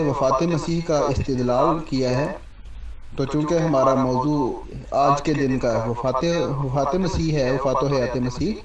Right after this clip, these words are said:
तो इसलिए इन दो आयात से जो खाक साहब ने इस्तिदलाल किया है उसके बारे में जो भी दोस्त बात करना चाहे, चूँकि मौलाना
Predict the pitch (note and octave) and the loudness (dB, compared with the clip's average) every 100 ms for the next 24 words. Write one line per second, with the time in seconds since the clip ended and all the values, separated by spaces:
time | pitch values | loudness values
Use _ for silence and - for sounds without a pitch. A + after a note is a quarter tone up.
0 | - - - - - - - - - C#3 | -14 -16 -16 -16 -16 -16 -14 -14 -2 0
1 | - - - G3 D3 - - - - - | 2 0 0 2 2 0 -4 -10 -16 -16
2 | - - - - - D#3 D#3 C#3+ E3 F3+ | -16 -16 -16 -16 -6 -2 0 2 4 4
3 | F3 C#3 C#3 C#3+ E3+ E3+ E3+ D3 C#3 C#3+ | 4 4 4 2 0 0 0 0 0 2
4 | D3 F#3 F3 E3+ C#3+ C3 B2+ B2+ C#3 C3+ | 4 4 2 0 0 2 2 0 -2 -2
5 | C3 E3 F3 - - - - - - - | 0 -2 -6 -14 -18 -18 -16 -16 -14 -12
6 | - F3+ G3 - A3+ G3+ D#3 C3+ D3 C#3 | -4 -2 -2 0 2 4 4 4 4 4
7 | C#3 A3 - - - - - - C#3 D#3+ | 2 -2 -6 -14 -16 -16 -14 -8 0 2
8 | F#3 F3 D3+ D#3 D3+ B2+ B2+ C#3 D3 C#3+ | 4 4 4 4 4 4 4 2 2 2
9 | C#3 F#3+ G3 D#3+ C#3+ D3 C3 B2 G#2 A2 | 2 2 0 -2 0 0 2 2 0 -2
10 | B2+ C3+ C3 C3 C3 C#3 | -2 2 4 6 4 4